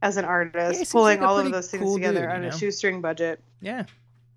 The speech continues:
Speaker 1: Um, yeah, and the music, it's a fantastic score. I will say this time around, it was like, it played throughout the whole movie.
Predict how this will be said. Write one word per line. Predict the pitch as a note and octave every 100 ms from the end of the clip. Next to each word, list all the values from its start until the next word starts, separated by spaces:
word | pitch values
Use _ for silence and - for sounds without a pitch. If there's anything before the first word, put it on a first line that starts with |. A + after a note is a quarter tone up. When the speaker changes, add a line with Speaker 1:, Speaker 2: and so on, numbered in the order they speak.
| -
Speaker 1:
Um, | A#3 G#3 F#3+ F3+ F3
yeah, | A3+ A3+ G#3
and | A#3+
the | C4
music, | D4+ F#4 D4+ A#3
it's | G#3 G#3+
a | G#3+
fantastic | A#3+ A3+ B3 D#4+ - F#3
score. | - G#3+ F#3+ E3 - - -
I | A3+
will | A#3+ D4
say | C#4+ G#3 G3 F3+
this | F3 F#3
time | A3+ A3
around, | F#3 D#3+ E3 D#3+ D#3
it | E3+
was | - F3
like, | F3+ D#3+ D3+ - _ _ _ _ _ _ _ _ _
it | - A3+
played | - B3+ C#4+ A#3
throughout | G3+ F#3+ F#3 D3
the | E3
whole | - F#3 E3
movie. | D#3+ E3+ E3 - -